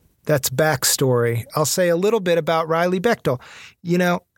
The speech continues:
um, he is also a guy who doesn't seem to give very many interviews. There's not a lot of information out there other than your standard fare for anybody who owns a bunch of money.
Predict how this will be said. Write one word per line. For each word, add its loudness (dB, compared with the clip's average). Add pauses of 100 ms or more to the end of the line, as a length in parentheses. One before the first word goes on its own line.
(180)
um, 0 (280)
he 0
is 2
also 0 (200)
a 0
guy 2
who 0 (180)
doesn't 2
seem 2
to -2
give 2
very 2
many 2
interviews. 0
There's 0
not 2
a 4
lot 2
of 0
information 0
out 0
there 0
other 0
than 2 (180)
your 2
standard 0
fare 0 (140)
for 0
anybody 2
who 0
owns 0
a -4
bunch 0
of 0
money. 0